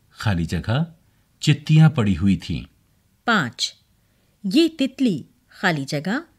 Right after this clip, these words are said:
Speaker 2: में उनकी गर्द को भी ना पहुंचती थी।
Speaker 1: छह, तितली और गुलाब का फूल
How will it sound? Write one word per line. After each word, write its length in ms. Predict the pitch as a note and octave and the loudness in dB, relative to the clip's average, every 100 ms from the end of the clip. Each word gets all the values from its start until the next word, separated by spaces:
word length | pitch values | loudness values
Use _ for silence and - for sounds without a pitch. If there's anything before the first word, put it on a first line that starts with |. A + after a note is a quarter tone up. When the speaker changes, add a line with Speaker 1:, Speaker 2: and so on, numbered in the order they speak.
| _ A3+ | _ 0
Speaker 2:
में 140 | B3 | 2
उनकी 440 | C#4+ D4 D4+ D4+ D4+ | 2 0 -2 -2 -4
गर्द 360 | E3+ A3+ C4+ - | -2 -2 -2 -4
को 200 | G#3 F3 | -2 0
भी 180 | A#3 | 0
ना 140 | E4+ E4 | -2 -4
पहुंचती 540 | A#3+ G3 F#3+ - E3 | -4 -2 -4 -4 -8
थी। 300 | - D3 - _ _ _ _ _ - | -6 -12 -12 _ _ _ _ _ -10
Speaker 1:
छह, 280 | - A#2 C#2+ - _ _ _ _ _ _ _ - | -2 0 -2 -10 _ _ _ _ _ _ _ -2
तितली 380 | C3 D#3+ F3 F3+ | 2 4 4 2
और 280 | A2+ B2+ | 2 0
गुलाब 380 | G2 F2+ G2 B2+ | 0 -2 -2 -4
का 140 | - G2+ | -4 -6
फूल 460 | - G#2 F#2+ G#2+ | -2 -2 -2 -2